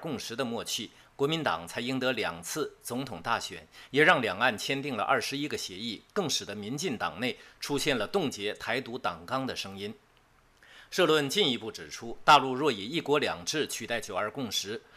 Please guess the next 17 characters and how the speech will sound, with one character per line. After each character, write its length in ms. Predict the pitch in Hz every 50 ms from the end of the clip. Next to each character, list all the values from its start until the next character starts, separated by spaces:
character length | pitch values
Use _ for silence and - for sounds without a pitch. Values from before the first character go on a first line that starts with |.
| - -
仓 260 | - - 180 185 190
促 220 | 185 - 202 196 -
地 120 | 98 85 - - - - -
从 380 | - - 131 123 131 143 151 - -
搁 200 | - - 175 180
置 200 | 175 - 156 123
争 280 | 101 - 147 143 151 151
议、 180 | 147 127 104 90 92
维 100 | 110 135
持 160 | 127 - 143
现 300 | 135 - 170 147 107 95
状 200 | 92 120 110 98
迈 180 | 104 123 131 117
入 140 | 101 104
一 140 | 117 143 135
国 180 | - - 123 139
两 200 | 127 104 73